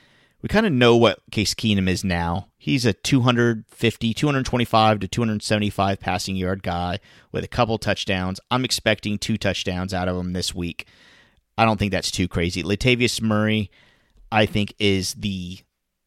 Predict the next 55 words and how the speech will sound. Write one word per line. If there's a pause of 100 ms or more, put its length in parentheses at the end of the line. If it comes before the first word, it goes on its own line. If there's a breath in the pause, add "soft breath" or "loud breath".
(140)
lead
back,
if
you
wanna
call
him
that, (440 soft breath)
uh, (340)
rushing
the
ball
more
than
Jerick
McKinnon,
I
think,
week
to
week
for
the
rest
of
the
season. (500 soft breath)
I
think
he
has
a
decent
game. (160)
I'm
anticipating
a
touchdown
out
of
Latavius
Murray
as
well. (480 soft breath)
Uh,
Jerick
McKinnon
should
be
valuable
in
P
P
R
formats,